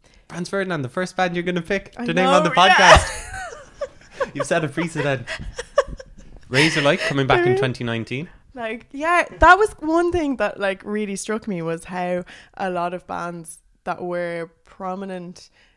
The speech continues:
Speaker 2: like, during my teen years and, like, just remind, like, uh, w-, looking at the album list from this year, um, I kind of felt like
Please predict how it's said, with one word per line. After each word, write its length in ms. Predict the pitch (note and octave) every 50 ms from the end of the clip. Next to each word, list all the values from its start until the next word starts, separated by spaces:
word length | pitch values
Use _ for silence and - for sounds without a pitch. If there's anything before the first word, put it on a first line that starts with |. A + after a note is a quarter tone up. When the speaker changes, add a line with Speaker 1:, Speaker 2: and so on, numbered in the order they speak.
| _ _ _ _ - - - - - G3 F#3
Speaker 2:
like, 320 | F#3 F3 E3+ E3 _ _ -
during 260 | - F3+ E3+ E3+ E3+
my 140 | E3 E3 E3+
teen 400 | E3+ - - F3+ F3 F#3 F#3+ G3+
years 500 | G#3 G#3+ A3+ A#3 A#3+ A#3 A3+ - - - _ _ _ - - -
and, 160 | - F3+ F3
like, 320 | F3 E3+ E3 D#3+ D#3+ - _ _ _ -
just 260 | - F3+ - - -
remind, 500 | G3 F#3 F3 F3 E3+ E3+ F3 - F#3+ -
like, 240 | G#3+ G3+ F#3 - - - - - - - _ _ _ _ _ _ -
uh, 220 | - F3+ E3+ D#3+
w-, 220 | D#3+ - - G#3 -
looking 340 | G#3+ G#3 G3+ G3+ A3 G3 F#3
at 100 | F#3 -
the 100 | F3 E3
album 360 | D#3 E3 E3+ F3 F3 F3 E3
list 280 | D#3+ D3+ D#3+ - -
from 180 | - - E3 D#3+
this 220 | D#3 E3 D#3+ -
year, 300 | F3+ E3 D#3 D3+ C3+ - - -
um, 300 | - D#3 D#3 D3 D3 -
I 100 | - F3+
kind 280 | F#3 - F3+ F3+ G3 A3
of 100 | G#3+ -
felt 400 | - F#3 F3 F3 F#3 - - -
like 420 | F#3 E3+ D3+ D#3 D#3 - - _